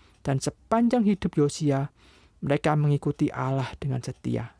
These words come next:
Ketiga, karena reformasi agama yang terjadi, Allah memberkati masa pemerintahan Yosia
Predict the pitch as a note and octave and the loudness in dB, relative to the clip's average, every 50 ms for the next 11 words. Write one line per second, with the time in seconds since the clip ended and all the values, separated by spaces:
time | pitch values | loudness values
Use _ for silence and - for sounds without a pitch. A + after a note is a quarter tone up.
0 | _ _ _ _ _ _ _ _ _ _ _ _ _ _ _ _ _ _ - _ | _ _ _ _ _ _ _ _ _ _ _ _ _ _ _ _ _ _ -20 _
1 | _ _ _ _ _ - _ _ - _ _ _ _ _ - - - - C#3 - | _ _ _ _ _ -20 _ _ -20 _ _ _ _ _ -16 -12 -6 -6 -6 -4
2 | - - C#3 C#3+ E3 - _ _ _ _ _ _ _ _ _ _ - _ _ _ | -2 -2 -2 -2 -2 -4 _ _ _ _ _ _ _ _ _ _ -20 _ _ _
3 | - - F#3+ G3 A3 A3+ A#3 A3 - G#3+ G#3 G3+ G3+ F#3+ F#3 - - - F3 E3+ | -4 0 2 4 4 4 2 2 2 2 2 4 2 2 2 0 0 0 0 0
4 | - D3 C3+ C#3 D3 D3+ D3 C#3+ C#3 C#3+ C#3 - - B2 A#2 - - - B2 C3+ | 0 0 0 2 2 2 2 0 0 -2 -6 -4 -4 -4 -4 -4 -4 -4 -4 -6
5 | C#3+ _ _ _ _ _ _ - _ _ _ - - - _ - - C#3+ D3 D3 | -6 _ _ _ _ _ _ -20 _ _ _ -20 -20 -20 _ -6 -2 0 2 2
6 | D3 D3 C#3+ C#3+ C#3 C#3+ D3 - C#3 C3+ - - D3 C#3+ C#3 C3 - C#3+ C3+ C3+ | 4 4 2 2 2 0 -2 0 -2 -2 0 0 0 0 0 -2 -2 -4 -4 -4
7 | B2+ B2+ C3 C3 C3 - C#3 B2+ B2 B2 A2+ - - - C3 B2+ B2 B2 | -4 -4 -4 -4 -4 -4 -4 -4 -4 -4 -6 -8 -8 -6 -4 -4 -6 -6